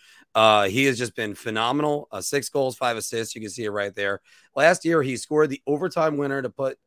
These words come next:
Montreal in the Stanley Cup Finals against Tampa Bay. This year, he did it again. So it's just, I,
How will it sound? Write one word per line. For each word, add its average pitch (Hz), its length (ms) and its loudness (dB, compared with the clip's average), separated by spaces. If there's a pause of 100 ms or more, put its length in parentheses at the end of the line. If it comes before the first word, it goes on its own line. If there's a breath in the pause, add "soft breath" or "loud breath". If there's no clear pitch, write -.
(140)
Montreal 127 760 -2
in 123 160 -4
the 127 60 -6
Stanley 120 300 -8
Cup 117 160 -10
Finals 117 400 -6
against 120 320 -10
Tampa 107 240 -8
Bay. 107 320 -8 (520)
This 165 240 2
year, 135 400 4
he 101 100 -18
did 123 180 0
it 117 100 -4
again. 101 460 -2 (440)
So 117 500 4 (760 loud breath)
it's 139 240 4
just, 147 540 4 (840)
I, 127 480 2